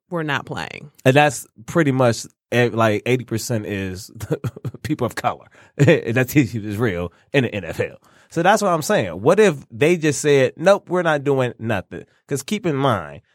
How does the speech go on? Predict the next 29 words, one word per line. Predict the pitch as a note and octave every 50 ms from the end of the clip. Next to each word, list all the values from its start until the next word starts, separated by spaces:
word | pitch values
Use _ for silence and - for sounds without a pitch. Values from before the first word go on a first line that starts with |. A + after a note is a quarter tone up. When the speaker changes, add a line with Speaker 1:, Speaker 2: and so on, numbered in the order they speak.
| _ _ _
Speaker 2:
the | - F#2+
salaries | - - - A#2+ C3 D3+ F3 F#3+ G3+ F#3+ F#3+ G3+ F#3 D#3+
that | F3 F3 F3+ F3
these | - F3+ F#3 F3
players | - - - G3 F#3+ F#3+ F#3+ F#3 E3+ E3+
make | F3+ F3+ F3+ F3+ F3+ F#3 - - - _ _ _ _ _ _ _
and | C3 C3 B2+ G#2
the | G2+ - - C#3+
incomes | D#3+ F3 E3 F3 F#3+ F#3+ F3+ F3 F3
that | F3+ E3
they | F3+ F3 F3
have, | D3+ E3 F3 F3 E3+ E3 D#3+ D#3 D#3 - - _ _ _ _ _ _ -
they | G2+ G2 B2 F3 G#3 A3
can | G#3+ G3 E3+
take | - - C#3+ A#2+ A2
two | - - D3 B2+
years | A#2 A#2 A#2+ A2+ G#2+ G2+ -
off | - A2+ G2+ F#2+ F#2 - -
and | - G2+ -
still | - - - B2+ A#2+ A2+ G#2
be | G2 G#2+ G2
totally | - - - - _ _ - - D#3 D3 D3 D3 D3+ D3 C#3 C3+ C3 C3 C3 - - _ _ _ _ _ _
fine. | A#2+ G#2 E2+ C#2+ A#1+ G1+ - - - - - _ _ _ _ _ _
You're | A#2+ C3+ C#3+ B2+
scared. | - - - - - - _ C#3 A#2 F2+ D#2 A#1 A#1 A1+ G1+ - - - _ _ _ _ _
You're | A#2 G#2+ F2+
a | F2
coward. | - - - - E3+ E3+ E3+ E3 E3+ E3+ E3+ E3 E3 D#3 D#3 - - _ _ _ _ _ _ _ _ _ _ _ _ _ _ _ _ _ _ _ _ _ _ _ _ _ - -
Uh, | C2 D#2